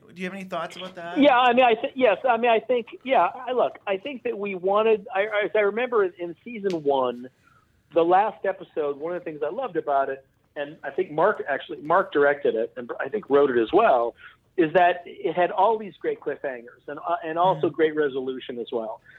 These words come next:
Speaker 2: And, and for me, that's what you want for a season finale. You want cliffhangers that'll take you into the next year, and you
Speaker 1: Mm.
Speaker 2: want resolution of things, resolution of things that you've been following. And, and I think our intention when we were first putting together the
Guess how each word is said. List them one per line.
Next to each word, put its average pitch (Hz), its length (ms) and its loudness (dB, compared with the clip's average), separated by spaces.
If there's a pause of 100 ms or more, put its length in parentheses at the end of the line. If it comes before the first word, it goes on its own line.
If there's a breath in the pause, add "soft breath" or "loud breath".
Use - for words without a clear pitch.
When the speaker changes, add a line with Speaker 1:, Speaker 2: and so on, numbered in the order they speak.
(140)
Speaker 2:
And, 160 140 0
and 165 160 0
for 202 120 4
me, 220 220 2
that's 180 260 2
what 180 120 -4
you 180 120 -2
want 175 380 2
for 143 140 -2
a 131 40 0 (120)
season 139 300 -10
finale. 123 440 -2
You 135 160 -4
want 143 320 0
cliffhangers 175 520 0
that'll 143 180 4
take 151 240 -2
you 156 100 -2
into 143 160 -4
the 139 100 -6
next 143 240 -8
year, 135 300 0 (140)
and 190 240 -2
you 151 80 2
Speaker 1:
Mm. - 20 4
Speaker 2:
want 156 160 2
resolution 156 640 2
of 147 140 0
things, 160 260 0 (100)
resolution 165 640 0
of 143 120 -4
things 147 240 -2
that 151 100 -16
you've 147 180 -2
been 139 120 -2
following. 175 520 4 (520 loud breath)
And, 170 240 2
and 180 160 4
I 185 80 4
think 214 220 2
our 185 140 4
intention 170 680 -8
when 156 160 -2
we 156 160 -2
were 156 200 0 (220)
first 180 280 -4
putting 175 180 -4
together 151 380 2
the 127 180 -2